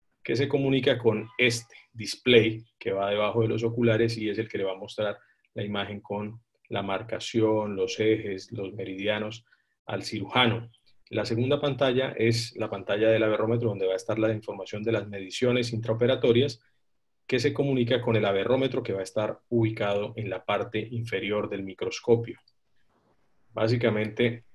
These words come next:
en, en, en, en esto vamos a establecer qué es lo que hace.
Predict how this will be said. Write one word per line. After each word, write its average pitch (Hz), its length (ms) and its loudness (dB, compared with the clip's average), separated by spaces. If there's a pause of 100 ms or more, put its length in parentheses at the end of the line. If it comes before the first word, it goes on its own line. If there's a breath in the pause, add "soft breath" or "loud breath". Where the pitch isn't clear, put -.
(120)
en, 107 560 -2
en, 101 540 -10 (280)
en, 104 520 -10 (1300)
en 104 240 -8
esto 117 320 0
vamos 127 340 2
a 110 320 -2
establecer 110 640 -2
qué 139 80 2
es 123 60 4
lo 127 160 2
que 113 100 4
hace. - 360 -4